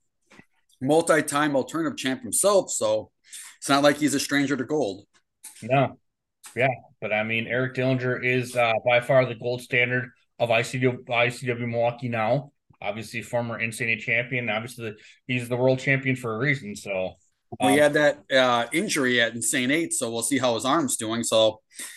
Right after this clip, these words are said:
Speaker 1: you know, that can always be a problem right there.
Speaker 2: Yeah. Well, I mean, Dillinger's one tough son of a bitch, and I mean that in the most endearing way possible. So,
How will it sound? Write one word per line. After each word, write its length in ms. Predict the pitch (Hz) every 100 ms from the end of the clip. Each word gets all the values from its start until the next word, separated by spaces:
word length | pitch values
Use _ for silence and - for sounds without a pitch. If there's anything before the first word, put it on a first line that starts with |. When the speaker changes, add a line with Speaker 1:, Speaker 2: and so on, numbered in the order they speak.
| - -
Speaker 1:
you 80 | 123
know, 120 | 120
that 140 | 127 123
can 100 | 123
always 160 | 123
be 60 | 131
a 40 |
problem 300 | - 131 127
right 180 | 127 127
there. 360 | 156 127 113 - _ _ _ _ _ _ _ _ - -
Speaker 2:
Yeah. 220 | 104 98 - _ _ _ _ _ -
Well, 140 | 160
I 100 | 170
mean, 200 | 180 170
Dillinger's 460 | 147 208 202 151 127
one 240 | 135 131
tough 260 | 127 120 -
son 140 | 113
of 80 | 101
a 40 | 90
bitch, 320 | 92 95 -
and 80 | 107
I 100 | 110
mean 180 | 107 101
that 120 | 104
in 60 |
the 60 | 98
most 280 | 95 95 101
endearing 340 | 92 95 92
way 80 | 90
possible. 500 | 95 92 - 80 82
So, 280 | - 85